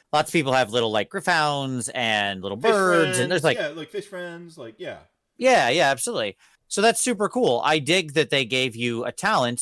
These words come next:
Speaker 1: to where you could have your little friend, right? Uh, like, your, your Kurnoth, you can have that little spite guy that follows you around and gives you arrows, and,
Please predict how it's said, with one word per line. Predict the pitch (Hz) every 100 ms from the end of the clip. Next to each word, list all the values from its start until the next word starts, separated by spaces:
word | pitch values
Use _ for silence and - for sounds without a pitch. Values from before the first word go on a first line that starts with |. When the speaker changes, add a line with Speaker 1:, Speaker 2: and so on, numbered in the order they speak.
| -
Speaker 1:
to | 127
where | 123
you | 104 104
could | 110
have | 98 92 110
your | 120
little | 156
friend, | 156 233 110 98 98
right? | 110 156 - _ _ _
Uh, | 120 120 113 110 110
like, | 113 101
your, | 104 92
your | 92 -
Kurnoth, | 233 220 190 170
you | 147
can | 127
have | 123 117
that | 123 117
little | 104
spite | - - 151 156 _ _ _ _ -
guy | 147 147 151 147
that | 147 -
follows | 143 143 135
you | 147
around | 143 139
and | 127
gives | 113
you | 107
arrows, | 156 156 147 143 147 123
and, | 107 98